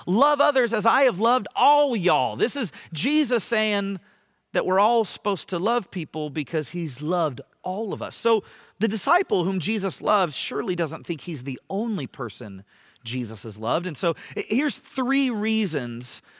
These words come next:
that I believe John referred to himself as the disciple whom Jesus loved. Number one, John was establishing himself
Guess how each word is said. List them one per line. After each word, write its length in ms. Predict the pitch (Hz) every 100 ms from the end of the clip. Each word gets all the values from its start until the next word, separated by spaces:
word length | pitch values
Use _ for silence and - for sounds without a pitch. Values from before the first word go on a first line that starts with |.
| _ _ -
that 120 | 190
I 140 | 208
believe 320 | 214 214 190
John 420 | 131 156 190 226 214
referred 480 | 160 - 220 233 -
to 140 | 208
himself 480 | 165 147 - 151 - -
as 140 | 135
the 100 | 139
disciple 720 | 117 - 185 185 - 202 196 - _
whom 240 | 160 127
Jesus 600 | 104 127 160 143 143 - - -
loved. 340 | 110 90 87
Number 220 | 180 208
one, 200 | 156 - - _ _ _ _ _ _ _ _ _ _ _ _ - - -
John 420 | 131 202 240 294
was 180 | 269 190
establishing 920 | 175 - - 262 233 285 214 - 180 147
himself 500 | 147 - 127 117